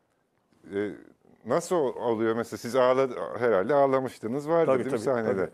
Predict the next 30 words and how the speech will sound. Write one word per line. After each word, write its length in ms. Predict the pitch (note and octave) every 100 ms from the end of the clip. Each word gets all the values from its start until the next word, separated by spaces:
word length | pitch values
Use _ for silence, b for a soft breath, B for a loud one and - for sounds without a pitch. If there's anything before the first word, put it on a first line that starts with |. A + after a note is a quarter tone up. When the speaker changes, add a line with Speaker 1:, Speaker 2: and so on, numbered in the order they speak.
| -
Speaker 2:
Ama 300 | G#3 C#4+ - -
şöyle 340 | E3 - F3+ B3
bir 40 | E3
Speaker 1:
Nasıl 220 | F3 F3+
Speaker 2:
şey, 60 | E3+
Speaker 1:
bir 40 |
hal 240 | B2 A#2+ A2
o 100 | G#2+
yani? 440 | G#2+ G2+ G2 A#2+
Speaker 2:
asıl 400 | D3 C#3 A#3+ A3
başarı 380 | D#3+ C#3+ F#3 G3+
şöyle 400 | - F#3 F3+ C#3+
derler. 340 | A2+ A2 A2+ G#2+
Yani 360 | B2+ C#3+ D3 -
oyuncunun 420 | C#3 D#3 F3+ F#3
ağlaması 480 | E3 D#3+ E3 - F#3+
değil, 140 | A3
seyirciyi 580 | - D3+ E3 D#3+ F#3 G#3
o 160 | E3
duyguyla 440 | C3+ D3+ C3+ C#3+ B2+
ağlatabiliyorsanız 1000 | A#2+ A#2+ - B2+ C#3+ F3+ - D3+ G#3+ -
Speaker 1:
Zaten 380 | - C#3 C#3+ D3+
ağlamaya 440 | C#3 C#3 C3 C3+
Speaker 2:
tra-, 40 | E3+
evet, 160 | C#3+
Speaker 1:
otur- 60 | G#2+ E3
Speaker 2:
tragediyada 500 | E3 E3 C3+ C#3+ G#3+
çok 260 | E3 -
başarılısınız 640 | D#3 F3 E3 D#3 D#3 A#2 A2
demektir. 400 | A2+ A2 -